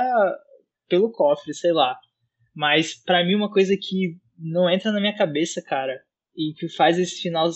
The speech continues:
esse final desse filme ser terrível também, foram as mortes dos personagens, velho. Porque pra mim foi uma pior do que a outra.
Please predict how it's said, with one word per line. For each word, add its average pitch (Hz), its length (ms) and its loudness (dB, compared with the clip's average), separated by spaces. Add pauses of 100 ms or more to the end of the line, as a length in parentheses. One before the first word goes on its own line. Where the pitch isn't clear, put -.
(140)
esse 160 200 -4
final 165 200 -2
desse - 180 -10
filme 160 180 -10
ser 165 180 -6
terrível 175 420 0
também, 156 440 -6 (360)
foram 160 220 0
as 165 160 0
mortes 160 520 -2
dos 151 120 -12
personagens, 147 720 -6
velho. 131 360 -6 (460)
Porque 165 240 -4
pra 170 180 0
mim 170 140 -2
foi 180 180 0
uma 208 220 0
pior 214 180 -2
do 214 80 -6
que - 100 -6
a 302 80 0
outra. 247 480 2